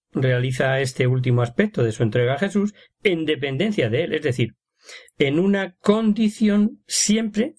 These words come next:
de subordinación, que es fruto de la gracia. Pero se trata de una verdadera cooperación, porque se realiza con él e implica,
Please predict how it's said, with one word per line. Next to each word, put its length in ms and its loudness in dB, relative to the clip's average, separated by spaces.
de 220 0
subordinación, 1160 -2
que 220 0
es 120 -6
fruto 400 -2
de 80 -2
la 100 -2
gracia. 540 -4
Pero 420 0
se 160 -2
trata 300 -2
de 80 -2
una 160 0
verdadera 560 -2
cooperación, 1080 -2
porque 540 -2
se 200 0
realiza 600 -4
con 280 2
él 460 -4
e 100 0
implica, 760 -2